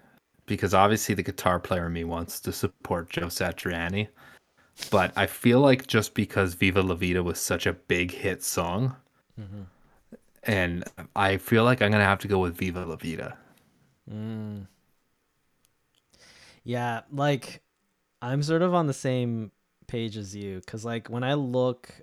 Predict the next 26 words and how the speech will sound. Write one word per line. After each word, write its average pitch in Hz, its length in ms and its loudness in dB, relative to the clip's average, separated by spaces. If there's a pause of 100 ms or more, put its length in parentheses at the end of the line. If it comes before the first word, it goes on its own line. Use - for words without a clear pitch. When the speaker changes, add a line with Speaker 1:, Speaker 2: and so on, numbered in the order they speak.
Speaker 2:
or 113 140 -6
when 120 160 -2
I 123 60 0
listen 123 340 -2
to 127 160 -2
If 110 200 -2
I 107 100 -2
Could 110 160 -8
Fly 104 360 -10
by 104 180 -8
Satriani, 117 840 -6 (1040)
the 127 80 -4
chorus 139 420 -2
is 117 120 -6
<laughs> - 140 6
very 104 180 -6
catchy, 92 520 -12
obviously, 98 520 -10
'cause - 180 -18
it's 98 120 -10
the 104 100 -10
same 107 340 -8
as 92 200 -14
the 110 100 -16
Coldplay 98 440 -14
song, 87 420 -16